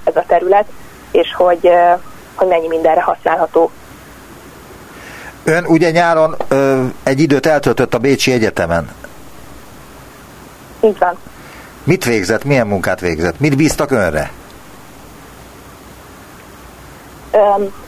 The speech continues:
Speaker 1: én a, a, a kutatócsoportnak, öm, egy meglévő képanalizáló algoritmusát, ö, ö, fejlesztettem, illetve validáltam,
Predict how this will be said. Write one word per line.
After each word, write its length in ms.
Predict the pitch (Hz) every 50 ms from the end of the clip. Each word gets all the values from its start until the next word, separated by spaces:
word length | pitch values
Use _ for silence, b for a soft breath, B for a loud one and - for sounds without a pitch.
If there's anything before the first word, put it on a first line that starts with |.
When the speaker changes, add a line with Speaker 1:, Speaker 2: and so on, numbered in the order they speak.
| - -
Speaker 1:
én 160 | - 233 220
a, 200 | 220 208 208 202 196 - -
a, 100 | - - - - - - - - -
a 120 | - 202 -
kutatócsoportnak, 1500 | - 254 262 269 247 - - 190 190 - - 240 214 - - - 180 165 - - - - 170 175 202 - - - - - - - - - - - -
öm, 420 | 170 170 170 175 175 170 170 165 -
egy 180 | - 185 175 175
meglévő 840 | 185 180 180 175 196 190 175 170 170 160 165 160 160 165 170 170 - -
képanalizáló 800 | - 196 196 - 190 180 180 170 165 170 - - 165 165 170 170 170
algoritmusát, 840 | 165 165 165 175 175 180 - - 170 - - - - 170 175 175 - -
ö, 60 | - 175 175 175 175 165 - - - B B B B B B - - - - -
ö, 140 | - 175 170 - -
fejlesztettem, 800 | - 190 180 175 175 175 - - - 175 180 - - 160 165 170
illetve 340 | 170 170 165 - - 175 170
validáltam, 800 | 180 170 165 170 160 - 170 170 170 170 - 196 208 233 285